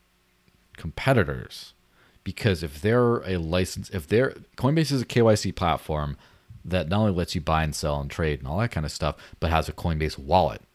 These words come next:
that's tied to your account that you can, that they encourage you to use to send and receive. So if I wanna send to you, like, say I have a Coinbase account, I wanna send to you in your Edge wallet or whatever, um, I can only send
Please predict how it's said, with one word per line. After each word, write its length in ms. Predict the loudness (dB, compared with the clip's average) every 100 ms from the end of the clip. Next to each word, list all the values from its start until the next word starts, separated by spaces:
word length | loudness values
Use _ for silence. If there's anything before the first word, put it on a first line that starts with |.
| _
that's 160 | -20 -18
tied 300 | -2 0 0
to 60 | -4
your 120 | -10
account 440 | -4 -2 -2 -4
that 140 | -12 -12
you 80 | -12
can, 220 | -8 -8 -6
that 100 | -2
they 140 | -2
encourage 420 | -2 -2 -4 -4
you 100 | -6
to 60 | -6
use 240 | -6 -8
to 100 | -10
send 260 | -10 -8 -8
and 120 | -8
receive. 420 | -12 -4 -4 -4 -12 -20 -20 -20 _ -8
So 400 | 2 4 4 0 -12 _ _ 2
if 200 | 4 4 0
I 180 | 4 6
wanna 220 | 8 6 4
send 580 | 2 2 4 2 -2 -8 -20 _ _ _ _ _ _
to 120 | -6 -4
you, 640 | 0 2 2 0 -14 -16 -6
like, 180 | -6
say 160 | 0 2
I 140 | 6 6
have 160 | 4
a 40 | 0
Coinbase 420 | -4 -4 -6 -8
account, 280 | -10 -12 -12 -20 -20 _
I 20 | 0
wanna 120 | 0
send 260 | 4 4 4
to 80 | 0
you 460 | 0 0 0 -4 -6
in 180 | -4
your 240 | -4 -4 -8 -8
Edge 220 | -6 -4
wallet 320 | -4 -4 -6 -10
or 40 | -10
whatever, 420 | -10 -10 -14 -18 _ _ _ -20 _ _ -6
um, 240 | -2 -2 2
I 120 | 0
can 300 | 4 2 2
only 220 | 2 2 2
send 280 | 2 -2